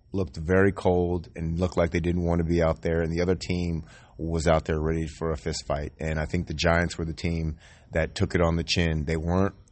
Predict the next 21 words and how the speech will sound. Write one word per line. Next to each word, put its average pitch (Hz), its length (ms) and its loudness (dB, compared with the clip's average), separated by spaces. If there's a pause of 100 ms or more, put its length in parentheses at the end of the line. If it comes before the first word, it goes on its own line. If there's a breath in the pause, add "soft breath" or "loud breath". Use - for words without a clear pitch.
(100)
it 92 160 -6
didn't 101 240 2
seem 95 560 2
the, 87 460 0
that 80 120 -8
they're, 85 320 -2 (760 loud breath)
they're 120 160 2
probably 143 260 4 (400)
prepared 107 460 4
mentally, 120 540 0
but 87 220 -2
not 95 200 0
mentally 95 400 2
for 92 140 -4
the 87 100 0
conditions 87 540 -2
and 113 220 4
for 92 200 2
the 80 100 -2
team 85 460 -2 (320 loud breath)
that 82 280 2